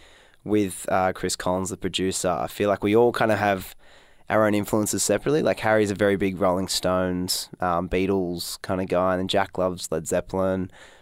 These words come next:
Ben loves Silverchair. I'm kinda like Crowded House, Powderfinger, that sort of things. And,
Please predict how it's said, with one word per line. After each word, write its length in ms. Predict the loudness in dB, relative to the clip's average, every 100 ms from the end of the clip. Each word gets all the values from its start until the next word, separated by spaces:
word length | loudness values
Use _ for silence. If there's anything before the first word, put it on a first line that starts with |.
| 0
Ben 180 | 2
loves 220 | 2 0 0
Silverchair. 840 | 2 2 2 4 6 6 4 2
I'm 240 | 4 4 4
kinda 220 | 2 4
like 240 | 4 2
Crowded 380 | 0 0 2 2
House, 360 | 2 2 2 0
Powderfinger, 760 | 0 0 2 0 2 2 2 0
that 140 | -4
sort 180 | -4 -4
of 80 | -2
things. 260 | -2 -2
And, 220 | -2 -4